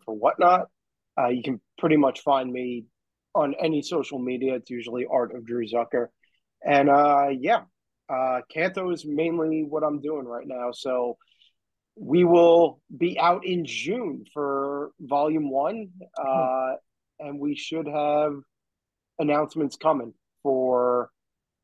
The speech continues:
Speaker 1: uh, A Place Like Home, very soon.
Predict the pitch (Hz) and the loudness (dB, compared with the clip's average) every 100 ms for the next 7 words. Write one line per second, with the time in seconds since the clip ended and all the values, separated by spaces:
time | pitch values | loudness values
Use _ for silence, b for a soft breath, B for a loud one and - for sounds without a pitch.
0 | - 131 120 120 120 120 113 - - _ | -4 0 0 0 0 -4 -8 -18 -20 _
1 | _ - 170 143 135 143 131 131 113 - | _ -10 -6 -4 -4 -4 -2 -2 -2 -8
2 | _ - 127 127 117 - 117 120 | _ -14 -4 -2 -2 -6 -10 -10